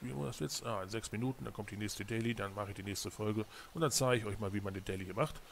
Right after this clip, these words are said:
Wenn wir Pech haben, ist es zweihundertzweiundfünfzig Kilogramm Wels. Ja, dann halt nicht, dann müssen wir mal sehen. Und, äh, wenn's halt dann diese Barbengeschichte ist, dann machen wir das dann. Ne?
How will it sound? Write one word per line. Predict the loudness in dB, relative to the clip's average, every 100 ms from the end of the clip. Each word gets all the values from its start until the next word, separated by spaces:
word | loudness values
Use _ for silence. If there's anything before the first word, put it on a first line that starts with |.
| -10 0
Wenn | 4
wir | 6
Pech | 8 8 8
haben, | 6 4 0
ist | -2
es | 0 2 4
zweihundertzweiundfünfzig | 4 2 0 0 0 0 -2 -2 -4
Kilogramm | 2 2 2 4
Wels. | 6 6 2 -4 -10 -20 -20 -20 -20 -20 -20 -20 -20 -20 -20 -20 -20 -16 -10 -8 -10 -16 -18 -20 -20 -20 -6
Ja, | 0 2 2 -4 -18 -20 -20 -20 -14 -6
dann | -2
halt | -2 0
nicht, | 0 -2 -8
dann | -6
müssen | -6 -6
wir |
mal | -2
sehen. | 2 2 2 -10 -16 -10
Und, | 2 6 6 4 2 0
äh, | 0 2 2 2 -2 -14 -18 -18 -20 -20 -20 -20 -20 0
wenn's | 6 8 8
halt | 8 8 6
dann | 0
diese | 2
Barbengeschichte | 4 4 6 4 4 2 0 -2 -4 -6
ist, | -4 -4
dann | -4
machen | -4 -4
wir | -2
das | -2 -2
dann. | -2 -4 -12 -20 -20 -20 -20 -20 -20 -20 -20 -20 -20 -20 -20 -20 -20 -20 -20 -10
Ne? | 0 2